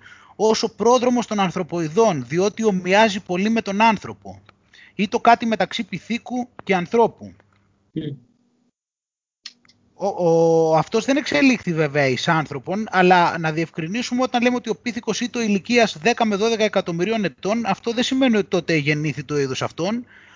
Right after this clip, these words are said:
Speaker 1: Ο αριθμός αφορά την ηλικία των ευρημάτων. Το είδος αυτό πιθανόν να ζούσε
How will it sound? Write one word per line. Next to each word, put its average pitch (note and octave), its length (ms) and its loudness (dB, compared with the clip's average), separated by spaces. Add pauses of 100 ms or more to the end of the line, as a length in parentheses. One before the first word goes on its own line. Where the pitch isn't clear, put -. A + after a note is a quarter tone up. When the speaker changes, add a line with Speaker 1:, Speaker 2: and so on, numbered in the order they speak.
(340)
Speaker 1:
Ο E3+ 120 4
αριθμός G3 460 2
αφορά A3+ 380 2
την A3+ 140 -6
ηλικία G#3+ 280 0
των B3 160 0
ευρημάτων. G3+ 760 2
Το D#3+ 120 -6
είδος A#3 280 -4
αυτό B3 480 -4 (1700)
πιθανόν A3 560 -4
να A#3+ 180 0
ζούσε B3+ 580 -2